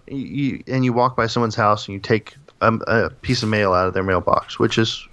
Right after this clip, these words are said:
yeah, a federal offense. You, you call 'em up. "Oh, hey, um, yeah, I lost my credit card. Uh, yeah, this is my account number. Here's my name.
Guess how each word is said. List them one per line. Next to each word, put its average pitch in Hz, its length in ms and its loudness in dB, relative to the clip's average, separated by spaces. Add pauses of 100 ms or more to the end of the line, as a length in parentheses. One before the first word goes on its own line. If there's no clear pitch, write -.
(120)
yeah, 131 180 0
a 95 40 -2
federal 104 320 0
offense. 139 380 0 (720)
You, 123 520 0 (540)
you 123 100 -4
call 143 240 0
'em 143 100 0
up. 147 260 0 (200)
"Oh, 190 140 2
hey, 196 340 0
um, 151 440 0
yeah, 196 160 0
I 160 80 2
lost 196 320 -2
my 156 120 -2
credit 175 480 0
card. 185 800 0
Uh, 165 280 0
yeah, 180 160 2
this 202 160 0
is - 40 -8
my 214 120 0
account 147 240 2
number. 160 260 0
Here's 196 240 -2
my 196 100 0
name. 160 380 0